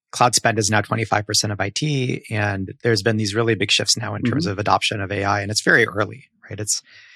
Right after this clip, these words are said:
Speaker 1: extremely early days, at least for this new wave of L L Ms. Obviously, we've u-, been using machine learning for ten, twenty years. How do you think about, you know, where observability and other aspects of your product go in this, in this sort of emerging new area?
Speaker 2: Yeah, so we, we,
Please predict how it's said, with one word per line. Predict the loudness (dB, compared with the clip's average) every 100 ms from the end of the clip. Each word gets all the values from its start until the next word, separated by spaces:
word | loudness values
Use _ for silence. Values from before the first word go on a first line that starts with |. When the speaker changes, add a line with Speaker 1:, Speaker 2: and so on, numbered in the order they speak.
| _ -6
Speaker 1:
extremely | -2 2 4 6 6
early | 6 6 4
days, | 4 4
at | 2
least | 0 0
for |
this | 0 0
new | 0
wave | -2 -2
of | -2
L | 0 0
L | 0 0
Ms. | 2
Obviously, | 2 4 2
we've | 0 -6
u-, | -8
been | -4 -2
using | 0 -2
machine | -2 -2 -2
learning | -6 -6 -6
for | -8
ten, | -8 -6
twenty | -8 -10 -8
years. | -2 0 2 0 -2 _ _ _ _ _ _ -4
How | 2 4
do |
you | 4
think | 4 2
about, | 4 4 4 0 -2 -12 -12
you | -2 0
know, | 0 0
where | 2 2
observability | 4 0 0 -2 -2 -2
and | -2
other | -2 0
aspects | 0 -2 -4
of | -4
your | -4
product | -2 -4 -4
go | -4
in | -4 -2
this, | 0 0 -4 -8
in | -4
this | -2
sort | 0 -2
of | -4 -14 _ _ 0
emerging | 2 4 4 2 0 0
new | -2 -2 -2
area? | 0 -2 -4 -12 -16 _ _ _ _ _ -6
Speaker 2:
Yeah, | 0 0 0
so | 2 4
we, | 4 4
we, | 6 4